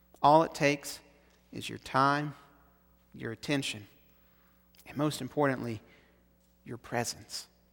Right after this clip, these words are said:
That being said, what will you choose to do each day?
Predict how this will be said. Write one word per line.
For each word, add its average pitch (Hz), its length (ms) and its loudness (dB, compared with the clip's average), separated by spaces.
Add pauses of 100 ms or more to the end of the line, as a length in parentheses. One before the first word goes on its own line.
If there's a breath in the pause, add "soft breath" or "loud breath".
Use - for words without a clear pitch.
(1500)
That 123 240 2
being 117 260 -2
said, 113 420 -4 (920 loud breath)
what 208 160 4
will 175 120 -2
you 156 180 -2
choose 127 300 -6
to - 80 -18
do 110 240 -8
each - 240 -10
day? - 240 -16